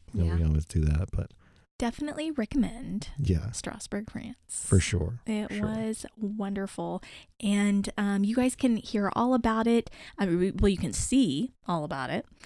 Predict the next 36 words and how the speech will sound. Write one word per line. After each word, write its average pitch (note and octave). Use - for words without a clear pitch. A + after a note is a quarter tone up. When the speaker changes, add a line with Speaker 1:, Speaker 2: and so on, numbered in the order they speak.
Speaker 2:
um, F3
whenever F#3+
you F#3+
go F#3
to A3+
YouTube, A#3
check -
out A3+
the A#3+
video. G#3+
It's G3+
definitely G#3+
one G#3
of G3
those, F#3+
and F#3+
I F3+
feel A3
like G#3
I F3
say F3+
this F3
all F3+
the F3
time, F3+
but G#3+
it's G#3+
definitely F#3
one F#3
of F3
those E3
places G#3
you G#3
have A3
to C4+
see -